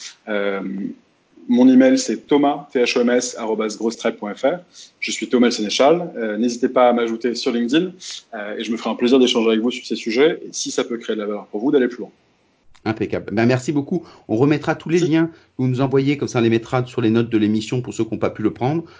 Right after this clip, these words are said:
Speaker 2: Comme ça, ce sera avec plaisir. En tout cas, merci beaucoup. Je trouvais que c'était très éclairant. Et donc après, toutes les questions qui viendront, ben, n'hésitez pas, puis on les retransmettra avec plaisir pour pouvoir échanger à,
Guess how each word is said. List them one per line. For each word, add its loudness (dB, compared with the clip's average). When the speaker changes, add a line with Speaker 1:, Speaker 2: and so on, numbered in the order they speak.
Speaker 2:
Comme -8
ça, 0
ce -4
sera -2
avec 2
plaisir. 0
En -2
tout -8
cas, -2
merci -4
beaucoup. -6
Je -20
trouvais 0
que -8
c'était -2
très 0
éclairant. 2
Et 2
donc 2
après, -2
toutes -10
les 2
questions 0
qui -12
viendront, 2
ben, 2
n'hésitez 0
pas, 0
puis -6
on 2
les 2
retransmettra -4
avec -4
plaisir -4
pour -12
pouvoir -2
échanger -6
à, -6